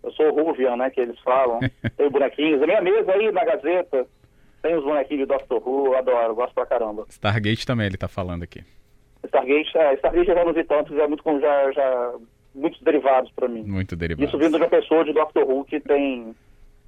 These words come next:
Speaker 1: que é uma coisa mais difícil de você entender que existe é Doctor Who, mas tá tranquilo, é, eu gosto
Speaker 2: <laughs>
Speaker 1: mesmo assim. Tá disponível no Globoplay, é uma ótima dica também.
Speaker 2: Beleza.
Speaker 1: O Doctor Who tá na Globoplay, até a temporada recente, as últimas duas estão lá já. Então fica a dica também,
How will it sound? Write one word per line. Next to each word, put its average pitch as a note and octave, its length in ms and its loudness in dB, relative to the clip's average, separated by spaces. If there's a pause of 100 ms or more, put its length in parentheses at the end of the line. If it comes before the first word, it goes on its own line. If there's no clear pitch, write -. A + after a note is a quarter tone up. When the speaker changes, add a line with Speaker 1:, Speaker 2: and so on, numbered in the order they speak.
(100)
Speaker 1:
que - 80 0
é - 20 2
uma - 140 0
coisa - 180 4
mais D#3 160 2
difícil - 260 -2
de D3 60 -4
você D#3 220 2
entender C3 460 0
que - 80 -12
existe B2+ 440 -4
é C#3 60 4
Doctor C#3 300 2
Who, A2+ 100 0
mas B2 160 -6
tá F#3 100 2
tranquilo, A#2 460 -2
é, B2 240 4
eu C3 80 2
gosto C3 260 0
Speaker 2:
<laughs> - 60 -10
Speaker 1:
mesmo B2 180 -2
assim. D3+ 280 -4 (400)
Tá F#3 100 4
disponível A3 380 2
no A3 60 0
Globoplay, F#3+ 500 2
é E3 40 2
uma C#3+ 140 0
ótima E3+ 240 -2
dica B2+ 300 -4
também. G#2 400 -6
Speaker 2:
Beleza. F#2 480 -2
Speaker 1:
O - 100 0
Doctor C3+ 180 4
Who D3 40 0
tá D#3+ 100 4
na E3 60 2
Globoplay, D#3+ 580 2
até D3+ 200 0
a D#3+ 40 0
temporada E3 400 0
recente, D3 640 -2
as B2 140 0
últimas C3+ 320 -2
duas C3 240 0
estão C#3 220 0
lá B2 200 2
já. A2+ 240 0 (400)
Então B2+ 220 0
fica C#3+ 240 -2
a - 20 2
dica C#3+ 240 -4
também, D#3+ 300 0